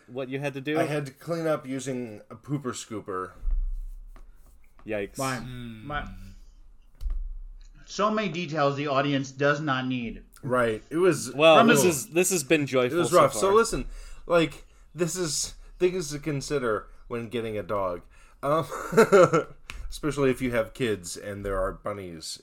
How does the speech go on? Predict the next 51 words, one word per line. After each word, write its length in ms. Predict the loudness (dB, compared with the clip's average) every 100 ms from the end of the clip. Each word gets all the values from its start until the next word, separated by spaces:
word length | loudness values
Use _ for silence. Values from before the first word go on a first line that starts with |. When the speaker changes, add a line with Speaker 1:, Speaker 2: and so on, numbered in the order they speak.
| -16
Speaker 2:
near 220 | -12 -10
your 200 | -10 -8
house. 420 | -10 -10 -14 -16 _ _ _ _ _ _ -4
Um, 640 | 2 4 4 2 -6 -10 -20 _ -12
Speaker 1:
Maybe 320 | 2 4 6
Speaker 2:
so 80 | 4
Speaker 1:
put 140 | 0 -2
the 80 | 0
bunnies 400 | 2 2 0 -2
in, 120 | -4
like, 160 | -4 -4
a 60 |
metal 600 | -6 -4 -4 -2 -4 -6 -12
Speaker 2:
<laughs> 80 | -8
Speaker 1:
fence. 680 | -4 -4 -6 -12 -12 -14 -18 _ _ _ -16
Speaker 2:
Yeah. 420 | -8 -6 -4 -6 -10 -18 -20 _ _
Um, 680 | -4 -2 -4 -6 -6 -8 -10 _
I 60 | -6
mean, 180 | -4 -4
this 120 | -6
has 80 | -4
been 200 | -2 0
an 60 |
ongoing 480 | 2 0 -2 -6 -6
issue 260 | -8 -8 -10
for 100 | -10
this 160 | -10 -6
house, 260 | -4 -4
and, 140 | -8 -10
uh, 420 | -8 -8 -10 -14 -10
like, 320 | -10 -10 -20 _
it's 200 | -16 -10
happened 360 | -4 -4 -6 -10
in 120 | -10
years 280 | -8 -10 -10
past. 480 | -8 -6 -6 -10 -18 _ _ _ _ _ -18
I, 80 | -16 -16
I, 80 | -20 -20 -20 -20 -20 -20 -20
it's 140 | -10
not 160 | -8 -8
the 60 |
first 240 | -10 -12 -8
time 140 | -8
I've 120 | -8
had 120 | -8 -12
to 60 |
deal 240 | -12 -10 -10
with 160 | -10
it 100 | -12
there, 220 | -8 -8 -8
but 320 | -8 -10